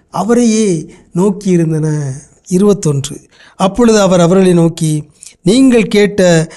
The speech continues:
இந்த மறைநூல் வாக்கு இன்று நிறைவேறிற்று" என்றார். அது மட்டும் இல்ல, அவர் வாயிலிருந்து வந்த அருள்மொழிகளை கேட்டு வியப்புற்று, "இவர் யோசேப்பின் மகன் அல்லரோ?" என கூறி எல்லாரும் அவரை பாராட்டினார்கள்.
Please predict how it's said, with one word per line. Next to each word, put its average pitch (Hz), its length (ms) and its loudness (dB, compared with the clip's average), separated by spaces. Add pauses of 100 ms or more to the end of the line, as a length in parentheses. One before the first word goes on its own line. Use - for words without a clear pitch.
(100)
இந்த 214 300 2
மறைநூல் 208 520 4
வாக்கு 160 680 0 (300)
இன்று 208 760 0 (220)
நிறைவேறிற்று" 196 1040 0 (100)
என்றார். - 500 -14 (1160)
அது 185 160 -6
மட்டும் 254 240 0
இல்ல, 139 280 -2 (460)
அவர் 160 300 -2
வாயிலிருந்து 220 540 4
வந்த 208 240 2
அருள்மொழிகளை 214 560 4
கேட்டு 190 320 0
வியப்புற்று, 185 760 0 (240)
"இவர் 190 240 2
யோசேப்பின் 226 580 2
மகன் 190 280 4
அல்லரோ?" 185 380 4
என 165 160 4
கூறி 185 280 0
எல்லாரும் 254 500 -2
அவரை 190 320 -6
பாராட்டினார்கள். 160 720 -16